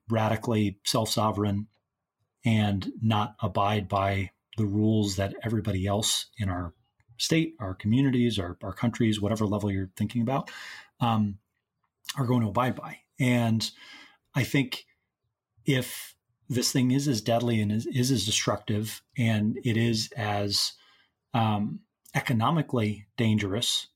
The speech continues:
as it has proven to be, then some of the rules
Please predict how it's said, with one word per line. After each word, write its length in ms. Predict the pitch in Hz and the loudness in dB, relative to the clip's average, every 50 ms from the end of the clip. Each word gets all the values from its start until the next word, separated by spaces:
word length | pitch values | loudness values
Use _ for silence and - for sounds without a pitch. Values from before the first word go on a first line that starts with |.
| _ _ - | _ _ -4
as 100 | 110 98 | -4 -2
it 180 | 107 101 - - | -2 -4 -4 -6
has 140 | - 113 | -4 -4
proven 400 | - - - 135 131 135 143 123 120 | -4 -2 0 0 2 2 2 0 0
to 80 | - 113 | 0 0
be, 400 | 101 151 160 101 92 113 123 - _ _ - - - - - _ _ _ _ | 0 0 0 0 -2 -4 -8 -10 _ _ -20 -20 -20 -20 -20 _ _ _ _
then 500 | - 113 120 117 117 117 113 113 117 - - | -2 0 2 2 2 2 2 2 0 -2 -2
some 260 | - - - 113 120 | -4 -2 0 2 2
of 120 | 127 120 107 | 2 0 0
the 100 | 127 113 | 0 0
rules 440 | 104 98 101 101 101 104 104 101 | 0 0 -2 -2 -2 -2 -2 -4